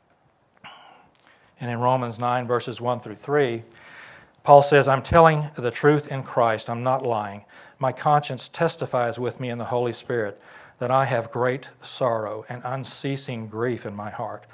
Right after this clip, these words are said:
for I could wish that I myself were accursed, separated from Christ for the sake of my brethren, my kinsmen, according to the flesh."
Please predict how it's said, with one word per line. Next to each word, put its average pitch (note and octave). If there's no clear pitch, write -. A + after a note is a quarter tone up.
for A2
I C3+
could B2
wish A#2
that -
I C3+
myself B2
were A2
accursed, -
separated A#2
from G2
Christ -
for -
the G#2+
sake B2+
of A2
my A#2
brethren, G#2+
my A2+
kinsmen, A2
according A2+
to G#2+
the G2
flesh." A2